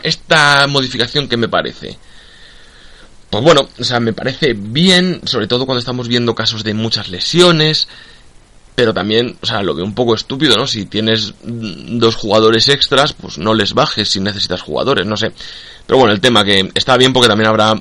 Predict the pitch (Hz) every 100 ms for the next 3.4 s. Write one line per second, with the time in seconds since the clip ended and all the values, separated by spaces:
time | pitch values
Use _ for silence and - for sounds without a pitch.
0 | - 117 117 - 107 95 98 95 87 135
1 | 139 110 120 107 104 107 95 98 95 90
2 | 92 - 107 98 95 123 107 92 87 104
3 | 90 - 147 -